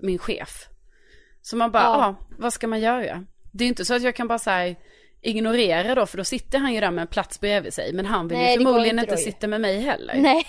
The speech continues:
Speaker 2: <laughs> nej,
Speaker 1: Men,
Speaker 2: ingen vill ju.
Speaker 1: men, men då måste jag gå dit och bara, "Ja, men god morgon, god morgon. Ja, ja,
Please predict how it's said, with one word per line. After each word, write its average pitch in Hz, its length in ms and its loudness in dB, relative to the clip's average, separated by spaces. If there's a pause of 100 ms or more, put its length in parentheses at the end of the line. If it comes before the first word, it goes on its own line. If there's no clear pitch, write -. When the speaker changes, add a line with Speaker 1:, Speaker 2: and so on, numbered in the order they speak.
Speaker 2:
<laughs> 453 120 2
nej, 339 100 0
Speaker 1:
Men, 285 340 4
Speaker 2:
ingen 247 260 -2
vill 262 180 4 (120)
ju. 247 100 2 (220)
Speaker 1:
men, 277 140 4
men 320 80 4
då 254 160 6
måste 247 440 -2
jag 285 160 4
gå 247 80 0
dit 240 400 2
och 240 60 -2
bara, 208 260 4 (340)
"Ja, 339 220 4
men 269 280 2
god 247 120 -2
morgon, 247 220 2
god 226 120 -2
morgon. 240 580 0
Ja, 285 340 2
ja, 262 260 -2